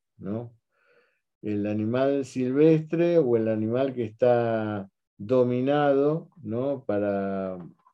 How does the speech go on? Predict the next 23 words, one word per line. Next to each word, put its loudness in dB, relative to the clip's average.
para -2
ser -6
usado, 0
no -6
sé, -2
para -4
comer, 0
como -6
pasa -4
en -6
general, 0
eh, -2
se -4
maneja 0
con 0
una -2
idea 2
de 4
conjunto, -4
¿no? -10
Eh, -4
pierde 0
individualidad, 0